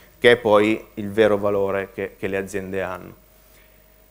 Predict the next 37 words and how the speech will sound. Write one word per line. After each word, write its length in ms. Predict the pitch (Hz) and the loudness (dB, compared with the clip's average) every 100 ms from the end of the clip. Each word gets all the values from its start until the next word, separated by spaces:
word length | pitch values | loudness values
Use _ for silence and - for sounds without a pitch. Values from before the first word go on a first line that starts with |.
| _ _ | _ _
Costi 260 | - 131 131 | -2 -2 0
di 100 | 117 | 0
acquisto 800 | 120 131 117 110 110 104 101 101 | 0 0 -4 -2 -2 -2 -2 -4
elevati, 460 | 104 113 113 92 101 | -2 2 2 0 -8
in 60 | |
senso 640 | - 104 - 101 92 92 92 | -8 -10 -8 -8 -6 -10 -14
anche 200 | 92 95 | -16 -16
i 40 | |
competitor 460 | 95 98 107 104 95 | -14 -6 -2 -2 -4
hanno 120 | 98 | -10
dei 100 | 98 | -12
costi 260 | 107 95 - | -14 -14 -12
più 120 | 104 | -6
elevati, 340 | 107 107 95 | -2 0 -2
quindi 180 | 98 98 | -8 -10
noi 120 | 98 | -8
riusciamo 280 | 95 - 98 | -10 -10 -10
a 40 | 95 | -12
entrare 260 | 95 98 | -10 -10
sul 180 | - 101 | -10 -12
mercato 640 | 98 95 107 98 101 92 - | -12 -4 -2 -2 -4 -8 -8
proponendo 540 | 101 - 101 101 98 | -10 -6 -6 -4 -6
un 80 | 95 | -6
software 580 | - 98 - 95 90 82 - _ _ _ - | -4 -4 -4 -6 -6 -10 -20 _ _ _ -14
estremamente 840 | - 110 107 113 113 95 104 101 - | -8 -4 -2 -2 -2 0 0 0 -4
<laughs> 100 | 127 | -14
completo 720 | - 123 104 117 113 104 98 | -8 -8 -4 2 2 2 -6
a 60 | 95 | -8
prezzi 580 | - 101 - 101 95 95 _ _ _ | -8 -10 -10 -10 -10 -12 _ _ _
competitivi 1000 | - 98 110 135 - 110 110 120 120 - _ _ | -14 -10 -8 -8 -6 -6 -2 -4 -6 -12 _ _
e 200 | 104 80 | -4 0
mancanza 500 | 107 110 123 120 123 | 0 2 0 0 -4
di 140 | 147 | -4
tempo, 400 | 120 98 101 113 | -2 -2 -2 0
la 100 | 101 | 0
proposta 480 | 98 113 101 101 107 | 0 -4 -2 -2 0
è: 220 | 98 95 | 0 -2